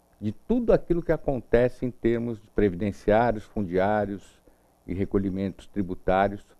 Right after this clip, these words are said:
porque isso vai fazer parte do sistema e aquilo que não for informado no tempo certo poderá gerar multa, e essa multa não é pequena.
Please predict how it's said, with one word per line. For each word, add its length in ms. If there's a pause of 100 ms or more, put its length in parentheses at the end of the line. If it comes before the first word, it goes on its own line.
porque 260
isso 260
vai 140
fazer 260
parte 300
do 80
sistema 460
e 60
aquilo 280
que 120
não 140
for 260
informado 580
no 140
tempo 280
certo 480 (380)
poderá 400
gerar 300
multa, 540
e 80
essa 180
multa 320
não 200
é 40
pequena. 540